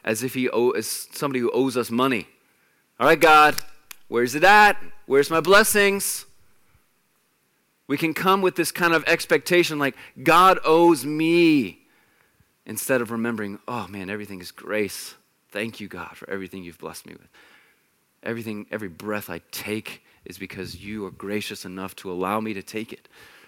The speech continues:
There's this, there's this connection between seeing God as God, creator,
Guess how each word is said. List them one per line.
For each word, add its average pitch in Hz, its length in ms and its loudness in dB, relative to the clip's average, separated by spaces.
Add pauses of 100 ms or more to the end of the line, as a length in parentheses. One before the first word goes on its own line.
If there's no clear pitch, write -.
(340)
There's 117 180 -10
this, 117 180 -10 (220)
there's 110 160 -10
this 107 140 -14
connection 139 580 -6
between 113 580 -10 (240)
seeing 135 540 -6
God 113 400 0
as 92 300 -8 (280)
God, 110 460 -6
creator, 107 640 -6